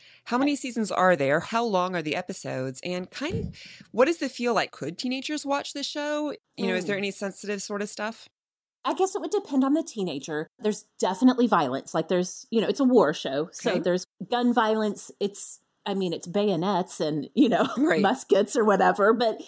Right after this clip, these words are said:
Speaker 2: you know, people get shot and killed. And so that's a thing. The sexual element is small. I mean, like, it's there, and there are some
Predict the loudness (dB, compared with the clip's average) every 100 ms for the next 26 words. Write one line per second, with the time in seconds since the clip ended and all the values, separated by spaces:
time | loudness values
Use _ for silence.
0 | 0 2 2 2 4 4 2 2 2 2
1 | 2 2 4 2 0 0 0 0 0 0
2 | 0 0 0 -4 -2 -4 -6 _ _ _
3 | -8 -4 -4 -6 -10 -12 -6 -6 -6 -2
4 | 0 4 4 4 4 2 0 -2 -2 -6
5 | 0 2 4 4 2 0 -2 0 2 2
6 | 0 -2 -4 -6 -6 4 4 4 0 -2
7 | 0 2 4 4 4 2 0 2 4 2